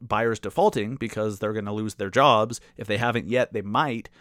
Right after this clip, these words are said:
And so they're trying to compensate for that by raising credit requirements.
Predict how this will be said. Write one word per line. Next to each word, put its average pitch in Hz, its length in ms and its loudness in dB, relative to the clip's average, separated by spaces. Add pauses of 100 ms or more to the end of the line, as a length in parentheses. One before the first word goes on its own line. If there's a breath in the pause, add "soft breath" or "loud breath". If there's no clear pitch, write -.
(380 loud breath)
And 113 240 -6
so 120 240 2
they're 113 100 0
trying 120 240 0
to 117 80 -2
compensate 151 640 -4
for 104 60 -6
that 101 160 -4
by 101 80 -6
raising 101 420 -4
credit 135 300 0
requirements. 147 720 -2